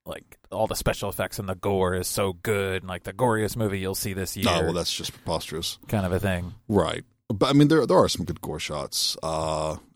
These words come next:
Speaker 2: good actors, especially some of the children actors involved, which are,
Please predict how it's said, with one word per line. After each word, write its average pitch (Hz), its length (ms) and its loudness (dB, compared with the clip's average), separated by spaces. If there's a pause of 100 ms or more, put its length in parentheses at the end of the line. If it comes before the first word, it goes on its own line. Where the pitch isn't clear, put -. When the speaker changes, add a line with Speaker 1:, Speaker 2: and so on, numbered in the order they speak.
(200)
Speaker 2:
good 95 160 0
actors, 82 480 0
especially - 460 6
some 110 180 6
of 85 80 2
the - 60 -6
children 90 340 0
actors 76 340 -6
involved, 76 460 -4
which - 160 -6
are, 80 320 2